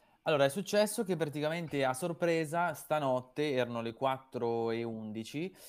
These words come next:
ehm, Putin ha rilasciato questo videomessaggio che tra l'altro oggi si è scoperto che in realtà non, non era una diretta televisiva, quindi anche questo è un elemento interessante da raccontare, ma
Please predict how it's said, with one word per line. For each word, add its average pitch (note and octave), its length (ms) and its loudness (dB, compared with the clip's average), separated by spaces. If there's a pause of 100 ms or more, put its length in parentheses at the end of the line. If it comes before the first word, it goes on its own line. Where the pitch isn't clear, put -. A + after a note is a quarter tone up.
(100)
ehm, A#2+ 540 0
Putin C3+ 560 -2
ha A#2 560 0
rilasciato B2 400 -2
questo B2+ 200 -6
videomessaggio B2 760 -2
che B2+ 180 -8
tra C3 140 -2
l'altro C3+ 460 0
oggi C#3 300 0
si A#2+ 60 -12
è B2 60 -6
scoperto C3 400 -4
che A#2+ 60 -4
in A#2+ 40 0
realtà A#2 220 0
non, C3 200 -4
non C3 160 -4
era D3 140 -2
una A#2+ 100 -2
diretta B2 320 -4
televisiva, A2+ 680 -4
quindi A2+ 180 -8
anche G#2+ 200 -10
questo A#2 280 -6
è A2+ 40 -6
un A2 80 -6
elemento A2 340 -8
interessante G#2+ 520 -6
da G#2+ 80 0
raccontare, G#2 680 2
ma A2 200 0